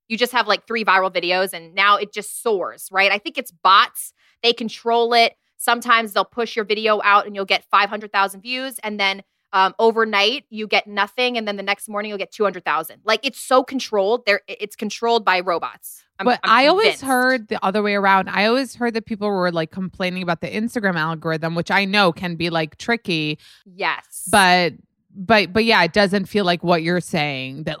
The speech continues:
Speaker 2: all of a sudden, s-, like, one video, like, I
Speaker 1: Yeah.
Speaker 2: know I've heard of videos got, going viral and that they were sent to me, and it was, like, a girl, like,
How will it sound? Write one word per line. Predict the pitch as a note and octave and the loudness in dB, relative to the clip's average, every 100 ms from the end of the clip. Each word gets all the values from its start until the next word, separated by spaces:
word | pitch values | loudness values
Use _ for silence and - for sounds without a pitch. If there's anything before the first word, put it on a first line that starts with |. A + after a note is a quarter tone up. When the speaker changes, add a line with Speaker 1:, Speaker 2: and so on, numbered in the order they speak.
| - | -2
Speaker 2:
all | G3+ | -2
of | G3 | -2
a | G3 | -4
sudden, | G#3+ F#3 F3+ | -2 -2 -2
s-, | F3 F#3 - A3+ | -6 -10 -8 0
like, | G#3+ - | 0 2
one | G3 G#3+ G#3 | 2 2 2
video, | G#3+ F#3+ F#3+ | 2 4 4
like, | F#3 F3+ | 2 0
I | F3 | 2
Speaker 1:
Yeah. | G3+ | 4
Speaker 2:
know | F#3+ F#3+ G3 G#3 F#3+ _ _ _ _ _ _ _ G#3 | 4 6 6 4 2 _ _ _ _ _ _ _ -6
I've | G3 | -2
heard | G#3+ A#3 | 0 2
of | B3 | 2
videos | G#3+ G#3+ G3 | 0 2 2
got, | F#3 F#3 E3 | 2 0 2
going | F3+ F#3 E3+ | -2 0 0
viral | D#3+ E3+ F3+ F#3 | 2 2 2 0
and | E3+ D#3+ - | -2 -8 -14
that | D#3+ E3+ D#3+ E3 | -4 -2 -2 -4
they | F3 | -4
were | E3+ | -4
sent | D#3+ D#3+ D#3+ E3 | -4 -6 -6 -4
to | |
me, | G3+ G3+ | 0 2
and | F#3+ | 2
it | |
was, | F3 F3 | 0 -2
like, | D#3+ | -4
a | E3+ | -4
girl, | F3 D#3+ E3 E3 | -2 2 2 2
like, | E3 D#3+ D3+ | 0 -2 -4